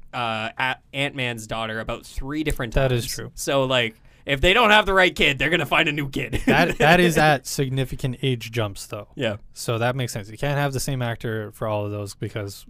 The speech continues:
Speaker 1: Oddly enough, you would think so. Uh, the Cassie from, um, Endgame is different from the Cassie that we're getting in Quantumania.
Speaker 2: Really?
Speaker 1: Yeah. Yeah, they just recast her. <laughs>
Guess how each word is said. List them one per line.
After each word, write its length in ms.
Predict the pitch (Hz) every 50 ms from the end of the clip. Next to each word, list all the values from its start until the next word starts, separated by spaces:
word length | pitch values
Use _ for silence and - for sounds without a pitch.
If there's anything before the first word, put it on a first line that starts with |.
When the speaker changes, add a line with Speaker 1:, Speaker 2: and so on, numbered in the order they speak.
| -
Speaker 1:
Oddly 300 | - - - - 381 330
enough, 380 | 220 196 214 277 359 - - - -
you 120 | 170 220 302
would 100 | - -
think 200 | 196 190 254 -
so. 360 | - - 269 294 392 392 - - - - - _ _ _ -
Uh, 480 | 139 147 151 147 147 143 139 131 - - _ - - _ _ 117 101 - -
the 160 | - 165 - - 160 160
Cassie 720 | 147 - 180 170 220 240 - - 294 269 269 269 262 - -
from, 880 | - - - 196 180 180 175 165 160 151 143 135 131 123 120 120 - - -
um, 760 | 131 131 127 123 123 120 120 117 113 113 113 113 113 113 - - - - - - _ _ _ -
Endgame 540 | 143 156 180 190 196 214 240 311 359 359 349 - - - - _ _ _
is 180 | - 165 147 135
different 320 | 196 202 - 226 185 143
from 120 | - 170 156
the 60 | 147
Cassie 420 | 139 - 147 143 156 143 - 170 139
that 140 | 139 135 131
we're 100 | 131 131
getting 260 | 131 127 127 123 120
in 100 | 117 113
Quantumania. 680 | - 135 123 110 117 120 113 113 113 110 110 107 110 - - - - _ _ _ _ _ _ _ _ _ _ _ - -
Speaker 2:
Really? 300 | 160 180 165 123 101 - -
Speaker 1:
Yeah. 460 | 139 123 147 151 143 135 127 113 - - - - _ _ _ -
Yeah, 220 | 156 131 131 131
they 100 | 131 143
just 180 | 151 160 147 151
recast 540 | 147 151 147 - - 143 143 143 - -
her. 260 | 123 120 - - 220 233
<laughs> 520 | 226 233 285 233 - 415 - - 311